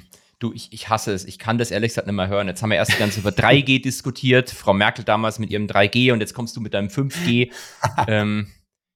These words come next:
Speaker 1: äh, das Einzige, was
Speaker 2: Ja.
Speaker 1: jetzt noch fehlt, ist, dass wir über Chemtrails diskutieren.
Speaker 2: Ja, das heben wir uns zur nächsten Folge auf, würde ich sagen. Nein, aber Scherz beiseite, das ist wirklich so sein, sein Fachgebiet, da ist er super gut drin und, äh, ja.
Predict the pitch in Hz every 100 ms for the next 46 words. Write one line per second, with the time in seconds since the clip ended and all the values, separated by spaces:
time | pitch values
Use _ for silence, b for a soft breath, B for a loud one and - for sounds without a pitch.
0 | _ _ - 107 - - - 196 B B
1 | B B B - 107 117 143 131 - 101
2 | 123 - 127 127 123 117 104 104 110 110
3 | 87 82 - 87 90 90 87 92 _ _
4 | _ _ _ _ _ - 151 110 101 98
5 | 120 120 107 107 107 - - 98 92 -
6 | 90 95 - 87 - B B B B _
7 | _ _ _ _ _ - 120 120 110 120
8 | 110 117 113 104 104 113 120 - 131 110
9 | 110 104 104 120 120 135 135 107 104 101
10 | 107 110 120 - 147 151 - 110 107 104
11 | 101 - 82 95 95 98 95 - 90 78